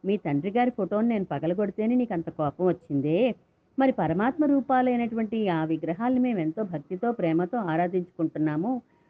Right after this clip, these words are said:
ఆయనకి ప్రతినిధిగా మేము మంత్రశక్తితోటి ఆయన, ఆయన్ని ఆవాహన చేసుకుని ప్రతిష్ఠ చేసుకుని మేము ఎన్నో రకాలుగా ప్రేమతో ఆరాధిస్తూ ఉంటే మరి నువ్వు దూషిస్తున్నావు కదా, మరి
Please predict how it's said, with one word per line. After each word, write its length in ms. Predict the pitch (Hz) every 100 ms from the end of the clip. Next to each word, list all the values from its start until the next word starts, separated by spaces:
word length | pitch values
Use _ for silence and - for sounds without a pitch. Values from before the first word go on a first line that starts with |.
| _
ఆయనకి 360 | 147 180 240 214
ప్రతినిధిగా 640 | 180 175 226 240 233 277
మేము 440 | 285 247 226 349 453 _ _
మంత్రశక్తితోటి 840 | 156 160 165 220 254 - 247 269 254
ఆయన, 320 | 220 185 180
ఆయన్ని 340 | - 156 160 143
ఆవాహన 420 | 151 208 220 247 254
చేసుకుని 320 | 254 - 277
ప్రతిష్ఠ 540 | 269 160 214 214 254
చేసుకుని 500 | 254 247 - 269 277 269 _ _ -
మేము 160 | 175
ఎన్నో 220 | 175 151 160
రకాలుగా 480 | 160 190 226 247
ప్రేమతో 480 | 262 202 170 208 269
ఆరాధిస్తూ 720 | 226 170 170 220 247 233 214
ఉంటే 460 | 190 156 185 247 247 - _ _
మరి 160 | 190 226
నువ్వు 200 | 233 180
దూషిస్తున్నావు 680 | 196 202 254 - 254 190 170
కదా, 460 | 156 170 254 247 - _ _ _ _
మరి 260 | 226 247 -